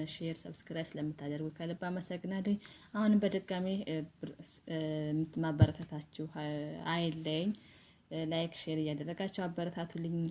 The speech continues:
አበረታቱኝ እላለሁኝ። እዚህ ጋር ጉዞ ወደ ባህር እየሄድን ነው። አሸዋን በነ-፣ በነገራችን ላይ ግን ይሄ አሸዋ በስላሴ ስም በጣም ነው የሚያደክመው እና ረጅም አይደለም። በቃ ፎጣችን ላይ አስቀምጠን ከዛ ነው እስከ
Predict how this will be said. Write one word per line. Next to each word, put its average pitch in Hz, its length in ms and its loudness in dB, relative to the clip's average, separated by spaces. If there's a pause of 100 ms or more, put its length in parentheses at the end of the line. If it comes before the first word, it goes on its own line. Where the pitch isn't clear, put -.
(100)
አበረታቱኝ 170 840 4
እላለሁኝ። 202 640 4
እዚህ 160 240 -4
ጋር 160 140 -4 (160)
ጉዞ 165 280 -4
ወደ 156 200 2 (100)
ባህር 170 340 -2
እየሄድን 156 400 2
ነው። 208 120 0 (380)
አሸዋን 160 500 2
በነ-፣ 165 340 0
በነገራችን 180 560 2
ላይ 226 80 6
ግን 294 140 0 (280)
ይሄ 190 160 2
አሸዋ 202 300 4
በስላሴ 156 500 0
ስም 160 180 0
በጣም 175 300 4
ነው 185 100 6
የሚያደክመው 156 520 4
እና 185 140 2 (880)
ረጅም 196 360 8
አይደለም። 165 380 6
በቃ 156 160 4 (220)
ፎጣችን 185 540 0
ላይ 185 180 4
አስቀምጠን 170 580 2
ከዛ 175 240 0
ነው 170 160 4
እስከ - 200 -6